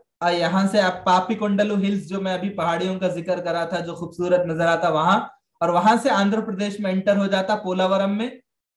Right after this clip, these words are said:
ये आंध्रा तेलंगाना का बॉर्डर है। और एक खास बात यह है कि आंध्र प्रदेश में जाने के बाद ये दो डिस्ट्रिक्ट को अलग करता है, ईस्ट गोदावरी जो, अ,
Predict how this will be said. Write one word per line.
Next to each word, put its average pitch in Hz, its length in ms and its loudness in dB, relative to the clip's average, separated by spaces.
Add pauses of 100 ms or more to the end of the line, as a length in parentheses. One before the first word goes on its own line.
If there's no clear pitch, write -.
(300)
ये 196 500 -4
आंध्रा 190 400 2
तेलंगाना 190 540 -2
का 190 140 -2
बॉर्डर 160 360 4
है। 214 320 0 (200)
और 208 440 0 (480)
एक - 200 -2
खास 226 220 0
बात 233 320 0
यह 226 100 -2
है 220 60 -2
कि 233 100 -6
आंध्र 202 360 0
प्रदेश 214 420 -4
में 214 140 -4
जाने 185 300 0
के 196 120 -6
बाद 190 320 0
ये 214 60 0
दो 202 260 2
डिस्ट्रिक्ट 214 440 -4
को 226 80 -2
अलग 185 260 2
करता 185 220 -2
है, 180 220 -2
ईस्ट 226 280 -4
गोदावरी 214 720 0 (320)
जो, 220 260 2 (480)
अ, 160 400 0